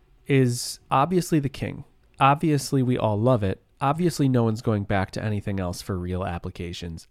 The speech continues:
anytime soon. However, it makes your markup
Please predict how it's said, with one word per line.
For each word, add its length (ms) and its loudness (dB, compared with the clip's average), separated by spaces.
anytime 400 -6
soon. 320 -14
However, 720 0
it 240 -4
makes 400 -4
your 80 -2
markup 540 -4